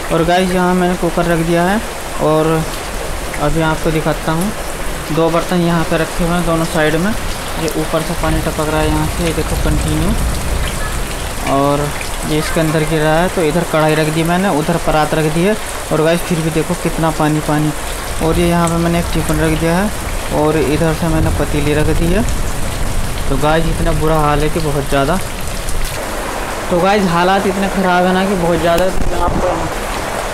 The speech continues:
तो गाइस, घर की अगर मैं बात करूँ तो आपको पता है ही, घर के टूटे फूटे हालात हैं। और ये देखो गाइस, ऊपर से ही पानी आ रहा है और इधर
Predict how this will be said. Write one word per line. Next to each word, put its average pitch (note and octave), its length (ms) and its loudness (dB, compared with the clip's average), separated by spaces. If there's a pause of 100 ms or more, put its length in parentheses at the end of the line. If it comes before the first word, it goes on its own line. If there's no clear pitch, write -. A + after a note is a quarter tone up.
(100)
तो E3+ 120 2
गाइस, F#3 260 2
घर F#3 140 2
की F#3+ 120 0
अगर F#3 160 2
मैं F#3 180 2
बात F3 220 2
करूँ F3+ 160 0
तो F#3 80 0
आपको F3 320 0
पता F3 240 0
है E3 220 2
ही, F3 140 2 (180)
घर D#3+ 140 2 (140)
के F3 160 0 (160)
टूटे E3+ 340 0
फूटे E3+ 160 0
हालात D#3+ 340 2
हैं। F#3 100 0
और F3 140 0
ये E3+ 100 2
देखो E3 280 0
गाइस, E3+ 220 2 (140)
ऊपर D#3+ 260 0
से E3+ 80 2
ही D#3+ 140 2
पानी D#3+ 220 2
आ D#3+ 140 2
रहा D#3+ 220 2
है - 560 0
और D#3 200 2
इधर D#3 200 2